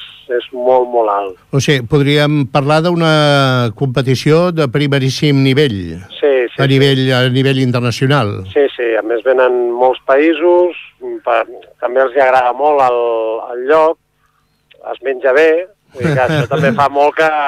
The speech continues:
Speaker 1: que a molts entrenadors els hi agradi venir, no? És
Speaker 2: Clar.
Speaker 1: una competició puntuable que n'hi ha a diferents, a diferents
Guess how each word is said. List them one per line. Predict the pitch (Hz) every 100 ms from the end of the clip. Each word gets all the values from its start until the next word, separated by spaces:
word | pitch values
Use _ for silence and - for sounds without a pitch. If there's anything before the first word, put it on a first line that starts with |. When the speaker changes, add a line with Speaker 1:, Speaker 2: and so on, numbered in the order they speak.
| 135 123 113 - - 127 110
Speaker 1:
que | - 131
a | 127 123
molts | 127 127 131
entrenadors | 139 143 135 135 131 151
els | 143
hi | 139
agradi | 123 127 123
venir, | 131 123 127
no? | 120 139 165
És | 117
Speaker 2:
Clar. | 127 135 117
Speaker 1:
una | 127 123
competició | 139 131 131 131 147
puntuable | 139 135 143 160 156 135
que | 120
n'hi | 120
ha | 123
a | 123
diferents, | 120 - 117 117 110 - - -
a | 110
diferents | 117 - 117 120